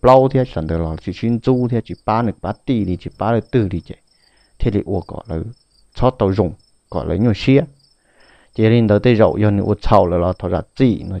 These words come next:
chỉ ô, thọ nó chỉ là bao thì tụ bé tụ ô lô, chỉ là chỉ dùng xía lô, chỉ mà nó là xí hai, xí hai, xí hai, chỉ tụ cái tí bên nó cũng tụ bông nhẹ, cho một kho rồi cho cái tí nâng tràn ra, thì à,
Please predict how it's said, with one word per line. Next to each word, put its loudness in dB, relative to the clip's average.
chỉ -12
ô, 4
thọ -2
nó 0
chỉ -2
là -2
bao 4
thì -2
tụ -10
bé -2
tụ -10
ô 0
lô, 6
chỉ -2
là 4
chỉ -4
dùng 2
xía 2
lô, 4
chỉ -2
mà 2
nó 4
là 2
xí 0
hai, 2
xí -4
hai, 0
xí 0
hai, 2
chỉ -6
tụ -10
cái -12
tí -2
bên -4
nó -4
cũng -8
tụ -4
bông 0
nhẹ, 4
cho 2
một -2
kho 4
rồi -2
cho -8
cái -12
tí -6
nâng -4
tràn -8
ra, -12
thì 0
à, 2